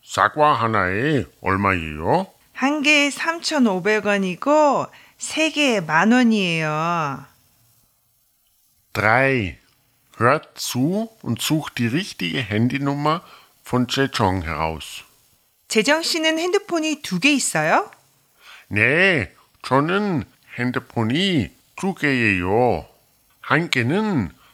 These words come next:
Speaker 1: 한국 핸드폰이에요.
Speaker 2: 그래요? 그럼 한국 핸드폰 번호는 몇 번이에요?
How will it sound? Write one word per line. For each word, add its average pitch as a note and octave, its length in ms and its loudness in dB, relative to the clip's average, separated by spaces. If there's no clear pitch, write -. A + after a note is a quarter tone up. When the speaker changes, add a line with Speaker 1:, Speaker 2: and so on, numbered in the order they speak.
Speaker 1:
한국 F#3+ 420 -4
핸드폰이에요. G2 1120 -2
Speaker 2:
그래요? G#3+ 600 2
그럼 B3 480 0
한국 F#4+ 400 -4
핸드폰 F4+ 500 -2
번호는 G3 640 0
몇 C#3 220 -6
번이에요? A#3 760 0